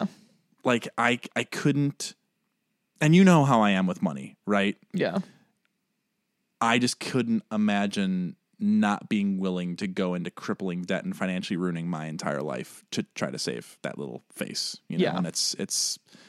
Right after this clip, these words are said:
Speaker 1: it sucks because that's the world we live in. But
Speaker 2: Yeah, I'm
Speaker 1: it,
Speaker 2: like, "We
Speaker 1: you know,
Speaker 2: shouldn't
Speaker 1: so many
Speaker 2: have
Speaker 1: people face
Speaker 2: to.
Speaker 1: that.
Speaker 2: You should be able to just
Speaker 1: No.
Speaker 2: save people." But yes, I agree.
Speaker 1: But the people who have gone through it, we salute you.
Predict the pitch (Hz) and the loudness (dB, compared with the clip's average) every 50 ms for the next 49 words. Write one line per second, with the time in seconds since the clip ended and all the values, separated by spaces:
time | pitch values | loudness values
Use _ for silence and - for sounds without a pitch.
0 | - - 107 - - - - 220 202 - - - - - 120 - 113 110 101 - | -4 -4 -2 0 2 6 6 6 6 6 2 -2 -2 -2 0 0 0 0 0 2
1 | 110 104 104 95 92 92 95 104 123 165 202 226 196 - - 92 - 165 165 170 | 2 2 2 2 2 2 2 2 2 2 2 0 0 0 -2 0 2 2 2 4
2 | 175 196 190 202 208 208 392 - 202 208 - - 294 277 254 131 107 98 - 120 | 2 2 2 2 2 2 2 4 4 4 6 6 6 8 6 6 4 6 6 6
3 | 117 - 120 180 180 - - - - 190 175 - 226 190 180 175 170 170 165 160 | 6 6 4 2 0 -2 -6 2 2 2 4 4 2 2 4 4 4 4 4 4
4 | - 247 277 277 214 - 180 170 180 165 139 160 170 - - - - 165 - - | 6 8 8 8 8 8 6 4 4 4 4 2 0 0 -4 -2 -2 -2 -4 -4
5 | - _ _ - - - - - - - - - - - - - 69 - - - | -4 _ _ -2 -2 0 0 0 -2 -2 -2 -2 -2 -2 0 0 0 0 0 -2
6 | - - - - 170 - - _ _ _ _ _ _ _ _ _ _ _ _ _ | -4 -6 -4 -6 -8 -8 -10 _ _ _ _ _ _ _ _ _ _ _ _ _
7 | - - 98 - - - 135 127 127 123 117 123 117 107 - 110 104 101 98 98 | -4 -4 -4 -4 0 0 0 2 4 4 6 6 4 4 4 4 4 4 2 2
8 | - 92 78 76 - - 98 98 95 - - - 90 80 71 - - 73 69 69 | -2 -2 -2 -2 -4 -2 -2 -2 -2 -2 -2 -2 -2 -4 -4 -4 -4 -6 -6 -6
9 | - | -8